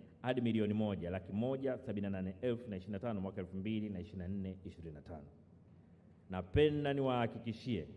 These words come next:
kuwa serikali itaendelea kuwekeza katika sekta ya uchukuzi ili kuchagiza zaidi ukuaji wa uchumi wetu. Pamoja na serikali kuendelea kuwekeza katika sekta ya miundombinu na huduma za sekta ya uchukuzi,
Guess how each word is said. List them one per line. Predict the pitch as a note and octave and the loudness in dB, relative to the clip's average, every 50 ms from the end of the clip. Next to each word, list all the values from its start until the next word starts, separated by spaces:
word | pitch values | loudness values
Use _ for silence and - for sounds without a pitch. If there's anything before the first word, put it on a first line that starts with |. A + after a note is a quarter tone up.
| - - - - - - | -16 -18 -20 -20 -16 -2
kuwa | - B2+ A#2 | 0 0 2
serikali | A#2+ B2+ G#2+ G#2+ G#2 - C3+ C3+ C3+ | 2 2 0 0 2 2 2 2 2
itaendelea | C3 - B2+ B2 A#2+ A#2+ B2 B2 A#2+ | 2 2 2 2 2 2 2 2 2
kuwekeza | A#2+ A#2+ A#2 A#2 A#2 C#3 C3+ B2 A#2+ A2+ | 2 2 2 2 2 0 0 0 0 -2
katika | B2 A2 A2+ A#2 | -2 -2 -2 -4
sekta | A2+ - C3 A#2+ - B2 | -2 -2 -4 -4 0 0
ya | A#2 | 2
uchukuzi | G#2 F#2+ - - A2+ - - A2+ F#2+ - - - - - - - - - - - - - - - - | 2 0 0 -4 -4 -2 0 -2 -2 -2 -4 -14 -16 -18 -20 -20 -20 -20 -20 -20 -20 -20 -20 -6 -2
ili | A#2+ A#2 A#2 | 0 0 0
kuchagiza | A#2 A#2 - A2 G2 F#2 G2+ B2+ C3 C3 C3 | 0 -2 -4 -4 -4 -2 -2 -2 2 2 2
zaidi | A#2 B2 C3 C#3 C3 | 4 4 2 2 0
ukuaji | B2 - A#2+ A#2 A2+ A2+ | 0 2 2 2 4 4
wa | A2 | 4
uchumi | G2+ - - F#2 F2+ F2+ | 2 2 0 -4 -4 -4
wetu. | F2 E2 - - - - - - - - - - - - - - - | -4 -6 -8 -12 -20 -20 -20 -20 -20 -20 -20 -20 -20 -20 -20 -8 -4
Pamoja | A#2 A2 A#2 B2 A#2+ A#2 | 0 2 2 2 2 2
na | A2+ A2 | 0 0
serikali | - G#2+ G2+ - - C#3+ C#3+ D3 C#3+ | -2 -2 -4 0 2 2 2 2 2
kuendelea | C#3+ C3+ B2+ B2+ B2+ C3 C3 B2 | 2 2 2 2 2 2 2 2
kuwekeza | A#2 A#2+ - B2 A#2 A2 A2+ C#3 C#3 C3+ C3 A2+ | 0 0 0 0 0 0 2 0 0 0 0 0
katika | A#2+ A2+ - - A#2+ | -2 -2 -4 -4 -4
sekta | - C#3 B2+ C3 - B2+ | -2 -4 -4 -2 0 0
ya | A2+ | 2
miundombinu | A#2 A2+ G#2+ G2+ G2+ F#2+ G#2 B2 C3+ C#3 C#3 C3 | 2 2 2 2 2 0 2 0 2 2 2 2
na | B2 | 2
huduma | A2+ A#2+ A#2+ A#2+ A#2 A2+ | 2 2 2 2 2 2
za | G2+ G#2 G2 | 2 0 -2
sekta | - - C#3 - - - - A#2+ | -2 -2 -4 -4 -4 -2 0 2
ya | A2 | 2
uchukuzi, | G#2 - - G#2+ A#2+ A2 F2+ E2+ E2+ | 2 0 -4 -4 -2 -2 -2 -2 -6